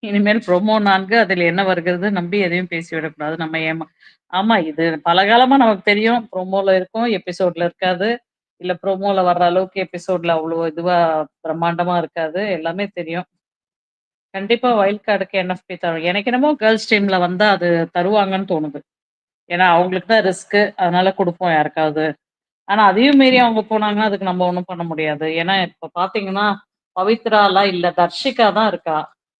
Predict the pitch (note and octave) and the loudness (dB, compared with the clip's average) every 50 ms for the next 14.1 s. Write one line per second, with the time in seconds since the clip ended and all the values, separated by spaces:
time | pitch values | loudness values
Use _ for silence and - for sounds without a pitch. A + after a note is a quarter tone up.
0 | _ _ _ _ _ _ _ _ _ _ _ _ _ _ _ _ _ _ _ _ | _ _ _ _ _ _ _ _ _ _ _ _ _ _ _ _ _ _ _ _
1 | _ - G3 G3+ G3+ G3+ - - A3+ - A3 G#3 G#3 G3 F#3+ F3+ - F#3 F3+ E3+ | _ -4 2 2 2 2 2 -2 2 4 4 2 6 4 4 4 4 4 4 6
2 | E3+ F3 E3+ D#3+ - - _ _ _ _ _ _ _ _ _ _ _ - F3+ F#3+ | 6 4 4 2 -2 -6 _ _ _ _ _ _ _ _ _ _ _ -6 -2 -2
3 | G3+ G3+ - G#3+ - - G#3 F#3+ F#3 F3+ F#3 G3 G3 F#3+ G3 F#3 F3+ F3+ F#3 G#3 | 0 0 0 -2 2 2 4 4 6 4 4 2 2 2 4 6 6 6 4 4
4 | G#3 A3+ A#3 A3+ G3 F3+ F3 E3 - - - _ - F3 E3+ F3+ F3+ F3+ - F3+ | 4 6 6 6 6 6 4 2 0 -2 -16 _ -6 -2 0 0 0 0 2 0
5 | E3 - - E3+ F#3 F#3+ F#3 - G3 F#3 F#3 F3 E3 E3 E3 E3 E3 E3 E3 _ | 0 0 0 -2 -2 -2 0 0 2 4 4 4 2 2 2 2 2 2 0 _
6 | _ _ _ _ _ _ _ _ - F#3+ F#3+ G#3 G3+ G3+ A#3 G#3+ G3 F3+ F3 E3+ | _ _ _ _ _ _ _ _ 0 2 2 2 4 4 4 4 4 4 2 2
7 | F#3 G#3 G#3+ F#3 - - E3+ D#3+ D3+ D#3+ E3 F3 E3+ E3+ - G3 F#3 F3+ E3+ F3+ | 4 4 4 4 4 2 2 2 4 2 2 2 2 0 -4 -2 -2 -2 -2 0
8 | G3+ A#3+ B3 A#3 G#3 F#3 E3+ - F#3+ F#3 G3 G3+ - - A3 F#3+ F3 E3 - F3+ | 2 2 4 4 2 2 0 2 4 4 4 2 2 2 2 2 2 2 2 4
9 | F#3 G#3 C4 C4 - D#4+ E4 C4+ - - F3+ F3 E3+ - F3 F3 F3+ F3+ E3+ D#3+ | 4 4 4 2 2 2 4 4 4 4 2 2 4 4 2 2 2 2 0 0
10 | D3 D3+ D3 D3+ D3+ D3+ D3+ D3 C#3+ D3 D3+ D#3+ - _ _ _ _ _ _ _ | -2 -2 -2 -2 -2 -2 -4 -6 -8 -12 -16 -16 -16 _ _ _ _ _ _ _
11 | _ _ _ _ _ _ _ _ - E3+ D#3+ - - - A3+ - G#3+ G3 F3+ E3+ | _ _ _ _ _ _ _ _ -8 -6 -6 -4 -4 -4 -2 2 2 2 2 2
12 | E3+ F#3+ A3+ A3+ - F#3+ F3 F#3 F#3 - G#3+ G3 F#3+ F3+ - E3 D#3 - E3 E3 | 2 2 2 2 2 2 2 2 2 0 -2 -2 -2 -2 0 -4 -4 -2 -4 -4
13 | E3+ F3 E3 D#3+ D3+ D3+ D#3 D3+ _ - F3 E3 E3 E3 - E3 E3+ E3+ - _ | -2 -2 -4 -4 -6 -6 -8 -10 _ -8 -6 -6 -6 -6 -6 -8 -8 -8 -8 _
14 | - F3+ | -4 0